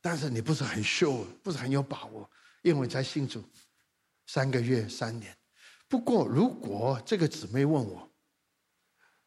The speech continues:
，“牧师，我好像怀孕，但她肚子已经大成这个样子，七八个月了，准备要生了。”她还在怀疑她有没有怀孕，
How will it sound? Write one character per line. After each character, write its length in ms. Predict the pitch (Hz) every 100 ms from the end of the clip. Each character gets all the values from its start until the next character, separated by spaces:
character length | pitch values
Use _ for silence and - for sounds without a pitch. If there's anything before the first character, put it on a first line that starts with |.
| _ _ _ _ _ _ -
，“牧 140 | 165
师， 520 | - - 156 151 147 - -
我 160 | - 139
好 180 | 117 95
像 240 | 143 127
怀 220 | - 95
孕， 200 | 110 101 85 _ _ _ _ _ _ _ _
但 160 | 139 127
她 140 | 143
肚 220 | - 147
子 120 | 107
已 40 | 101
经 120 | 123
大 220 | 123 113
成 180 | - 107
这 80 | 107
个 120 | 104
样 200 | 107 92
子， 200 | - - - _ _ _ _ _ _
七 320 | - - 156
八 200 | 147 131
个 140 | 123 117
月 220 | 120 107
了， 120 | 90 - _ _ _ -
准 180 | 113
备 80 | 113
要 140 | 131 117
生 340 | - 127 123
了。” 100 | 123 - _ _ _ _ _ _ _ _ _ -
她 120 | -
还 100 | 147
在 240 | 143 156 127
怀 320 | - 101 98
疑 380 | 123 104 110 123
她 180 | - 131
有 60 |
没 80 | 107
有 60 | 107
怀 200 | - 98
孕， 200 | 113